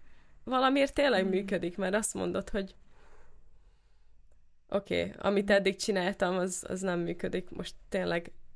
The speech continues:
Speaker 1: az életem függ tőle, hogy most őszintén abban a pillanatban léteznek, mert annyi, annyi, annyi az egész, hogy így az impulzusaidat hagyod, hogy előjöjjenek és kapcsolódjál a, a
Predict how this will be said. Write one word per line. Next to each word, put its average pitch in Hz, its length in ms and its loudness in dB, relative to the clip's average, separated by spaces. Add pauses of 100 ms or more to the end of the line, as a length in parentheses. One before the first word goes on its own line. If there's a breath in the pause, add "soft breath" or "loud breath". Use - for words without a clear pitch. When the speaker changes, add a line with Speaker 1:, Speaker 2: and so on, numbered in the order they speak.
(120)
Speaker 1:
az 180 120 -8
életem 170 400 2
függ 175 200 -6
tőle, 170 260 0
hogy 175 200 -2
most 185 280 -4 (720)
őszintén 185 640 4
abban 180 340 4
a 180 120 4
pillanatban 175 560 4
léteznek, 170 480 2
mert 185 160 2
annyi, 214 300 4
annyi, 202 320 4
annyi 180 300 2
az 165 140 2
egész, 170 300 0
hogy 175 140 -4
így 170 160 -2
az 175 200 2
impulzusaidat 175 840 -2
hagyod, 180 340 -6
hogy 180 140 -4
előjöjjenek 165 760 0
és 170 100 -4
kapcsolódjál - 720 -4
a, 202 60 2 (340)
a - 180 -16